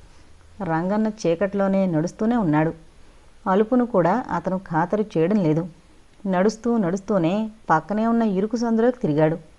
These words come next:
అప్పటికే ఆ ప్రాంతంలోని ఇళ్లల్లో లైట్లు ఆరిపోయి ఉన్నాయి. తనకు కావలసిన ఇల్లు బాగా తెలిసినట్లు ఆగకుండా నడుస్తున్నాడు రంగన్న. ఆ సందు బాగా ఇరుగ్గా ఉంది. ఏమాత్రం తడబాటు లేకుండా సాగిపోతున్నాడతను.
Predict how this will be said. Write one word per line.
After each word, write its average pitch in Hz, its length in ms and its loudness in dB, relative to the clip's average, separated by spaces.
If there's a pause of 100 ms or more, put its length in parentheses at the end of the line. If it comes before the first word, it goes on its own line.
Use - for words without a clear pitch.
(520)
అప్పటికే 220 500 2
ఆ 214 120 2
ప్రాంతంలోని 208 720 0
ఇళ్లల్లో 185 440 4
లైట్లు 175 420 0
ఆరిపోయి 170 500 0
ఉన్నాయి. 160 360 0 (760)
తనకు 247 240 4
కావలసిన 226 600 2
ఇల్లు 196 280 0
బాగా 175 440 2
తెలిసినట్లు 202 800 0 (200)
ఆగకుండా 214 540 0
నడుస్తున్నాడు 156 580 0
రంగన్న. 156 440 2 (760)
ఆ 262 120 6
సందు 208 360 0
బాగా 170 400 2
ఇరుగ్గా 196 440 2
ఉంది. 160 320 0 (600)
ఏమాత్రం 247 640 2
తడబాటు 226 540 2
లేకుండా 226 380 2
సాగిపోతున్నాడతను. 165 1080 -2